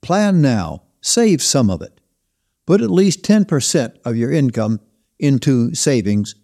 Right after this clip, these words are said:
regularly. More if you're willing. Then, instead of many little purchases throughout your life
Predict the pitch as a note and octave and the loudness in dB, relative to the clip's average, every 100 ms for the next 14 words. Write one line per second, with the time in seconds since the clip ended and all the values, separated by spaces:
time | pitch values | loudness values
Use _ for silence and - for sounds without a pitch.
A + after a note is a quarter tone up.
0 | - C#3 F3+ A#2+ G#2 F#2+ F2+ F2 - _ | -4 0 2 2 2 0 -2 -6 -12 _
1 | _ _ _ _ _ _ _ - A#2+ F#3 | _ _ _ _ _ _ _ -4 0 2
2 | C3 - B2+ B2+ A#2+ C3 C3 G2+ - _ | 0 0 -2 0 0 0 -2 -8 -18 _
3 | _ _ _ _ _ _ B2 F3+ A2 A2 | _ _ _ _ _ _ 0 2 0 -4
4 | _ _ A2+ G#2+ - D3 D3 A#2 G2 C#3 | _ _ -4 -4 -2 0 0 -2 0 0
5 | F#3+ D#3 B2+ B2+ G#3 - F#3 - D#3 C#3+ | 2 2 2 0 0 -2 -4 -2 -2 -2
6 | C#3 B2 C#3+ C3 - - B2 A2+ C3+ F#3+ | -6 -2 -2 -2 -6 -6 -4 -2 -4 -2
7 | D#3 C3 G#2 C3 | -2 -2 -2 -6